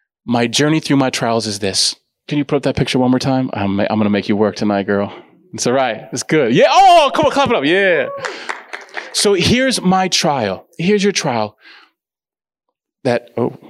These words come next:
we lost it. There's my trial. <laughs> So he-, here, here's what it is. You know what the trial is? E-, everyone look at this real quick. You see how he looks at that? How he looks at the Son? This is the trial.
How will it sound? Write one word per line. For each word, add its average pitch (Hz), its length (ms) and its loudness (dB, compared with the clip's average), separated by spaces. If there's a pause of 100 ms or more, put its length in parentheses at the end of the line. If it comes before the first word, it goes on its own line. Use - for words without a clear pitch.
we - 80 -6
lost 110 280 -2
it. 113 140 -4 (1500)
There's 113 160 0
my 127 120 4
trial. 117 280 0
<laughs> - 1300 -12
So 202 320 2
he-, 185 220 2
here, 226 260 4
here's 233 220 2
what 208 120 2
it 202 60 2
is. 226 100 2
You 180 40 0
know - 20 4
what 190 60 -2
the 185 60 2
trial 165 300 -2
is? 180 300 0 (640)
E-, 143 80 -4
everyone 185 340 -2
look 180 140 -2
at - 20 0
this 117 160 0
real 110 80 2
quick. - 340 -4 (440)
You 156 100 0
see 196 140 2
how 185 180 2
he 175 80 2
looks 151 240 0
at 175 80 -2
that? 180 340 -2 (240)
How 156 120 -4
he 156 80 2
looks 151 220 0
at - 60 -8
the 147 80 -2
Son? 156 360 0 (440)
This 175 140 0
is - 60 -4
the 151 80 -2
trial. 135 400 -4